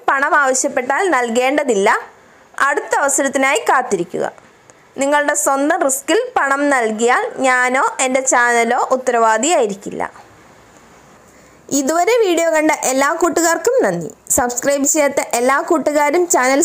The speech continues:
subscribe ചെയ്ത് bell icon-ിൽ all enable ചെയ്ത് വെക്കുമല്ലോ.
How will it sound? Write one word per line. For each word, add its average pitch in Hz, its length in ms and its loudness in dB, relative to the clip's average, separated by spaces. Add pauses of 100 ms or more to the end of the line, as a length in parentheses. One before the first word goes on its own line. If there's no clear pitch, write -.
subscribe 262 580 0
ചെയ്ത് 285 240 2 (220)
bell 262 180 2 (120)
icon-ിൽ 294 340 0 (180)
all 269 260 2
enable 285 380 2
ചെയ്ത് 302 240 2
വെക്കുമല്ലോ. 262 520 0